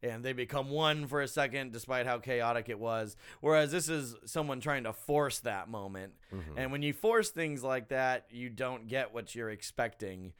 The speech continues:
Speaker 1: So yeah, Wyclef Jean, another great one. Can't recommend enough that,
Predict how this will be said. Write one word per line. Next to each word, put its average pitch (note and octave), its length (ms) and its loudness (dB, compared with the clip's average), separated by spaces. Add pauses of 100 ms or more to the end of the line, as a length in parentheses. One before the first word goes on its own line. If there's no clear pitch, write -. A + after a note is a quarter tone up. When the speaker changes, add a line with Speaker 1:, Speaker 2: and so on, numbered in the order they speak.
(240)
Speaker 1:
So - 180 -4
yeah, B2+ 180 0
Wyclef C3+ 420 2
Jean, B2 260 0
another A#2+ 300 -2
great G#2+ 240 -4
one. G#2+ 180 -4
Can't A2+ 200 -6
recommend G#2+ 360 -6
enough F#2+ 340 -8
that, F2+ 240 -6